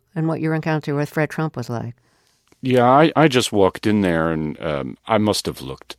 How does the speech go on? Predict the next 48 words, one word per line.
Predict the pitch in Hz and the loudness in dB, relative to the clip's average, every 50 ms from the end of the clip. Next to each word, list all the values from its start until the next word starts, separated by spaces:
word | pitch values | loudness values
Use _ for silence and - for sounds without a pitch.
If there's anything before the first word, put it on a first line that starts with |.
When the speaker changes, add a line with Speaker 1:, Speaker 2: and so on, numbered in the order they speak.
| _ - | _ -2
Speaker 2:
absolutely | 110 104 - - - 95 85 82 - - - 76 | -2 -2 -2 -4 -6 -6 -6 -8 -8 -10 -10 -8
absurd. | 73 67 - - - - 67 64 60 62 65 - - _ _ _ | -8 -8 -6 -6 -4 -4 -4 -6 -6 -10 -14 -16 -20 _ _ _
Uh, | - 92 82 80 76 - - | -2 0 2 2 0 -2 -2
I | - 87 80 | -4 -4 0
had, | 87 104 104 98 87 | 2 2 2 2 2
I | 82 | 0
remember | 82 87 92 95 101 104 92 85 78 - - - _ _ _ - - _ _ - | 0 2 2 2 2 2 0 0 -2 -4 -8 -16 _ _ _ -20 -20 _ _ -8
that | - 98 98 - - | -6 -4 -4 -4 -4
my | 104 95 90 | -2 -2 0
brother | 82 98 104 107 101 95 | 2 4 4 6 6 4
was, | 85 78 76 73 - - 57 57 | 2 2 -2 -6 -8 -10 -14 -18
he | 57 - - 104 | -16 -12 -10 -6
gave | - 98 98 92 | -2 0 0 0
me | 92 78 | 0 -2
this | 73 67 - | -4 -6 -10
product, | - - - - 92 85 78 67 - - | -10 -6 0 2 2 2 2 0 -2 -2
Dippity | 98 92 - - 95 85 73 67 | -4 -2 0 -2 -4 -4 -6 -8
Doo, | 69 - 78 76 67 58 | -8 -6 -4 -4 -4 -4
which | 62 62 - - | -8 -12 -14 -12
was | - - - | -12 -12 -10
this | 62 - | -8 -4
sort | - 78 | -4 -4
of | 64 - | -4 -4
hair | - - - 78 76 76 | -6 -6 -4 -4 -4 -4
gel. | 67 - 67 - - - 65 - - - | -6 -6 -8 -8 -8 -10 -14 -16 -16 -10
My, | - 90 90 95 | -6 -2 0 2
Speaker 1:
I | |
Speaker 2:
my | 170 | 2
hair | 170 170 | 2 2
Speaker 1:
remember | - 147 156 160 - - 151 | 2 4 4 4 4 4 4
it. | 139 131 - - - - - - _ - | 2 0 -2 -4 -10 -20 -20 -18 _ -8
<laughs> | 185 - - - | -8 -8 -8 -8
Speaker 2:
Of | 104 - | -12 -8
course. | - - 113 110 82 64 - - - _ _ _ _ _ _ _ _ _ _ - | -2 2 4 4 4 2 0 -8 -12 _ _ _ _ _ _ _ _ _ _ -2
And, | 110 107 104 - | 0 0 2 2
you | 117 101 | 2 4
know, | 95 95 | 4 4
I, | 92 - - - | 4 2 2 0
I, | 92 92 87 - - - | 0 0 0 -2 -4 -6
I | - | -6
probably | - - - 107 117 120 95 76 80 | -4 2 2 4 6 4 4 2 0
thought | 71 - - 87 85 | -4 -2 0 0 0
of | 85 78 - | 0 -2 -4
myself | 85 80 78 - - 85 78 - - | -4 -4 -4 -2 0 0 0 0 -2
as | 73 69 - | -6 -8 -6
looking | - - - 80 78 78 | -8 -8 -6 -6 -6 -4
like | 76 71 71 - - | -4 -4 -4 -4 -4
a, | 60 58 | -6 -6